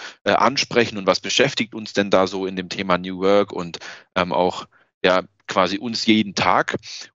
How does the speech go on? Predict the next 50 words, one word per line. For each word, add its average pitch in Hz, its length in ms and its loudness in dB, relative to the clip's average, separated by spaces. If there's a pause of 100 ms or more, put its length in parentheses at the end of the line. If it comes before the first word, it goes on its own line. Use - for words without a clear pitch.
Und 98 160 -14
mit 101 140 -8
genau 104 240 2
den 107 180 0
Dingen 117 240 0
wollen 95 160 4
wir 95 100 2
ja 87 80 6
auch 87 100 2
so 92 100 -8
ein - 40 -8
Stück - 220 -6
weit 87 140 2
weitermachen. 92 480 4
Also 87 220 0
nicht 98 180 -4
nur, 92 260 -4
heute 98 160 2
haben 98 120 2
wir 92 80 2
gesprochen 98 400 -2
über 101 260 0 (380)
die 92 60 0
kleinen 92 260 2
Helferchen 95 460 0
im 90 100 -6
Alltag, 113 460 2
wenn 104 80 -12
man 98 120 -8
sie 95 80 -8
so 98 100 -10
nennen 95 240 -4
möchte, 95 380 0
der 71 160 0
ein 87 100 2
oder 85 180 2
andere 90 260 0
Lifehack, 113 440 2
vielleicht - 420 -12
ist - 120 -6
ja 69 80 -2
auch 80 100 -8
wirklich - 300 -4
einer 85 180 -4
für - 140 -4
den 80 140 0
einen - 180 -6
oder 71 200 -4
anderen - 320 -8
dabei. - 340 0